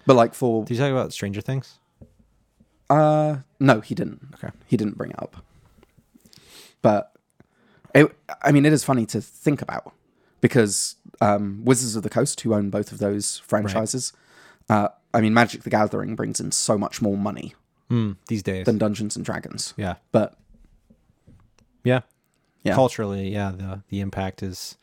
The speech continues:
Speaker 1: Yeah.
Speaker 2: Well, I don't know.
Speaker 1: So Dungeons and Dragons made it into the, um, children's Toy Hall of Fame. <laughs>
Speaker 2: Okay.
Speaker 1: Which i-, is apparently a thing.
Speaker 2: Sure.
Speaker 1: Um,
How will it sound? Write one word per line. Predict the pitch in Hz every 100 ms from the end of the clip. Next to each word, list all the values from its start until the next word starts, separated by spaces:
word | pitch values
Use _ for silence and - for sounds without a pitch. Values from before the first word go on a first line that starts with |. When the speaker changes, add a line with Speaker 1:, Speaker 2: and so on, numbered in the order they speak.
| _
Speaker 1:
Yeah. | 120 92 - - - _ - _ _ _ _ -
Speaker 2:
Well, | 185 185
I | 180
don't | 175
know. | 120 92 - _ _ _ _ _ -
Speaker 1:
So | - 143
Dungeons | 170 214 226
and | 170
Dragons | 139 131 131 110
made | 113 113 120
it | 113 -
into | 107 101 - 104
the, | 95 104 101 101 101 _ _ _ _ _ _ -
um, | 104 104 101 101 - _ _ _ _ -
children's | - 131 120 135 123 120 - _ _ -
Toy | - 120 120 117 110
Hall | 107 - - 117
of | 110
Fame. | - 185 170 196 - _ -
<laughs> | - - _ _ _ - -
Speaker 2:
Okay. | - 107 - - - - -
Speaker 1:
Which | - -
i-, | 107 -
is | - 110
apparently | 107 113 - 104
a |
thing. | - 123 170 -
Speaker 2:
Sure. | - - 101 - _ _ _ _ _ _ -
Speaker 1:
Um, | 117 117 98 120